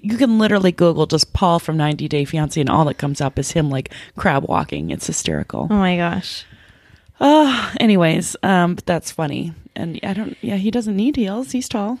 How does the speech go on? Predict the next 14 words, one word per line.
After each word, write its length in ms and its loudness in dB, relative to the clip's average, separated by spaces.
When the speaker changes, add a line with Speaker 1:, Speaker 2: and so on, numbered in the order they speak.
Speaker 1:
He's 160 -4
a 60 0
strapping 520 0
fella. 540 -6
Speaker 2:
Yeah. 340 0
Speaker 1:
You 100 -6
know, 300 4
he's 220 -4
plenty 280 0
tall 260 2
enough, 200 0
but 100 0
I 100 4
guess 320 0